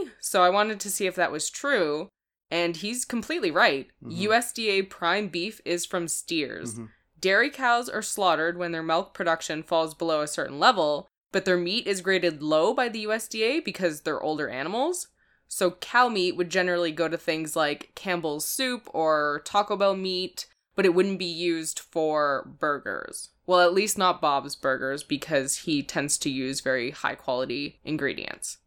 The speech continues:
Speaker 2: Mm-hmm.
Speaker 1: So I actually didn't know that. Little bit of a lesson there.
Speaker 2: The publicity attracts more customers, and the Belcher children enjoy Randy and Melissa's presence. Despite this, Bob becomes increasingly frustrated with Randy.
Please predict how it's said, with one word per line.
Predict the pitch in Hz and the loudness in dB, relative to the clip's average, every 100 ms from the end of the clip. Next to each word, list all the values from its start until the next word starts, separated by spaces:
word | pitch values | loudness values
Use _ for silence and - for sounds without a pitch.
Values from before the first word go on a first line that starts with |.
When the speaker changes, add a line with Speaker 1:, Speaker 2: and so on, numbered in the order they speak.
| - | -16
Speaker 2:
Mm-hmm. | 104 135 95 _ | -8 -8 -8 _
Speaker 1:
So | - 247 | 0 2
I | |
actually | 349 - 392 | 4 4 4
didn't | 392 359 | 6 6
know | 349 | 6
that. | 165 208 - | 8 6 6
Little | 190 185 | 0 2
bit | 180 | 2
of | 185 | 0
a | |
lesson | 214 302 - 151 | 0 0 -2 -6
there. | 135 151 _ _ _ _ _ _ _ _ _ - | -6 -8 _ _ _ _ _ _ _ _ _ -4
Speaker 2:
The | 120 | -4
publicity | 127 120 143 147 190 202 | 0 0 0 0 0 -2
attracts | - 101 101 - | 0 2 2 0
more | 104 101 123 | -4 0 0
customers, | - 113 - 95 92 - - - | 2 0 0 -8 -8 -10 -12 -6
and | 110 | -4
the | |
Belcher | 98 107 120 135 | 2 2 2 -2
children | - 120 113 104 | 0 -2 0 -4
enjoy | 107 104 110 107 | -4 -4 0 0
Randy | 98 104 110 113 | 0 -2 -2 -4
and | 110 107 | -4 -4
Melissa's | 101 101 98 98 | -6 -8 -10 -10
presence. | - 135 110 - - _ _ _ _ - | -2 -2 -2 -12 -18 _ _ _ _ -8
Despite | 113 - 156 208 | -6 2 2 4
this, | 110 92 - - _ - | 0 0 -4 -16 _ 2
Bob | 113 160 | 4 6
becomes | 165 - 120 110 | 2 0 0 0
increasingly | 110 - 151 180 175 151 | -4 0 0 0 -2 -2
frustrated | 156 151 - 104 98 | 0 0 0 -2 -2
with | 101 | -6
Randy. | 107 120 110 - | 0 0 0 -4